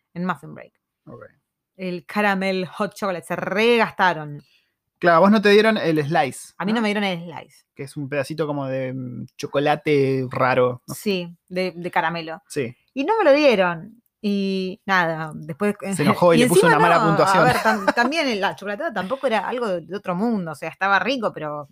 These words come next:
Speaker 1: average, normal.
Speaker 2: Sí, ¿y estos chocolates especiales estaban todos al mismo precio o no, no? ¿O sí? Porque el que
Speaker 1: No.
Speaker 2: probé yo estaba seis ochenta, por
Speaker 1: Este
Speaker 2: ejemplo.
Speaker 1: estaba siete.
Speaker 2: Claro, andaba más o menos por el mismo
Speaker 1: Y
Speaker 2: rango.
Speaker 1: no,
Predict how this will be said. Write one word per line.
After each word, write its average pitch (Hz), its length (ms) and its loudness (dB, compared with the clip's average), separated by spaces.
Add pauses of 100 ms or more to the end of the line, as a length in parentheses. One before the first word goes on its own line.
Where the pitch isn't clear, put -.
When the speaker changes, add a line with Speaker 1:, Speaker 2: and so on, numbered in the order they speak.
(340)
Speaker 1:
average, 175 480 0
normal. 185 360 0
Speaker 2:
Sí, 170 120 4 (160)
¿y 226 60 -2
estos 262 140 0
chocolates 240 340 4
especiales 262 400 0 (180)
estaban 220 300 2
todos 247 120 4
al 240 40 4
mismo 220 180 2
precio 240 260 -2
o - 20 0
no, 170 160 0
no? 180 200 -4
¿O 165 60 -4
sí? 135 320 -6 (160)
Porque 220 200 2
el 226 40 4 (140)
que 226 80 4
Speaker 1:
No. 220 80 2
Speaker 2:
probé 214 160 4
yo 277 80 -4
estaba 269 180 2
seis 226 220 -4
ochenta, 147 500 -4
por - 120 -18 (180)
Speaker 1:
Este 233 60 -2
Speaker 2:
ejemplo. 269 120 -6
Speaker 1:
estaba 233 300 0
siete. - 580 -10 (240)
Speaker 2:
Claro, 151 160 2
andaba 277 240 0
más - 140 -6
o - 20 -8
menos 156 180 0
por - 80 2
el 135 60 0
mismo 131 160 2
Speaker 1:
Y - 40 0
Speaker 2:
rango. 127 220 0
Speaker 1:
no, 226 300 0